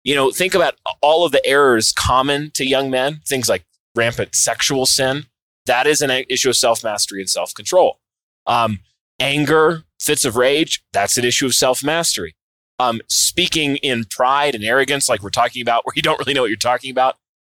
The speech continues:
that's an issue of self-control and self-mastery. Know when to just not spout the first thing that comes to mind. Like, the fact that Paul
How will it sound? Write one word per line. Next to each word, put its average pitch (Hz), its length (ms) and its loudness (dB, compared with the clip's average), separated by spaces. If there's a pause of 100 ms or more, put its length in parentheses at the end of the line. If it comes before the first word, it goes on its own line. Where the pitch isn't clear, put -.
(340)
that's 113 280 0
an 147 100 -2
issue 147 240 0
of 143 100 -2
self-control 151 560 0
and 147 60 -4
self-mastery. 156 680 0 (220)
Know 143 240 2
when 170 240 2
to 175 80 2
just 139 240 0
not 127 260 -2
spout - 460 0
the - 60 -8
first 160 300 -2
thing 160 140 2
that 156 120 -2
comes 170 340 -2
to 175 80 -2
mind. 190 340 0 (300)
Like, 143 280 -2 (440)
the 160 80 2
fact - 400 0
that 202 260 2
Paul 110 520 4